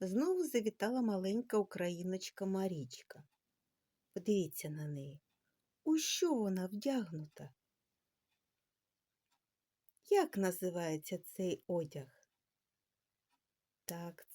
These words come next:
це вишиванка. А чим відрізняється одяг Марічки від сучасного Оленчиного одягу? Він більш святковий,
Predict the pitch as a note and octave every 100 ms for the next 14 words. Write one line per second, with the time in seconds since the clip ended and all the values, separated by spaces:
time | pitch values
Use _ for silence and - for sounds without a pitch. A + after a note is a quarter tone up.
0 | - - F#3+ D#4+ E4+ - - D#4 G3 F#3
1 | F#3 F#3 F3+ F3+ - F#3 F3+ - _ _
2 | _ _ _ _ _ _ _ - F3 F#3+
3 | - - C#4 C4+ G#3+ G3 F#3+ G3+ G3+ A3
4 | A3+ A3 F#3 E3 - E3 - - G3+ F3+
5 | E3+ D#3+ E3 D#3+ E3 E4 A4+ - - D#3
6 | D3+ _ _ _ _ - C4 B3+ - C#4
7 | - C#4 C4+ C4 C4 C4 C4 C4 - C4+
8 | C#4 C4+ G3+ - - E3 D#3+ D#3+ - F3
9 | D#3 D3 D3 D#3 - _ _ _ _ _
10 | _ _ _ _ _ _ _ _ _ _
11 | _ _ _ _ _ - D#3+ F3 F3 D3+
12 | F3+ D3+ - - D#3 E3 C#3+ - - -
13 | D3+ G3+ G#3+ E3 D3 B2+ -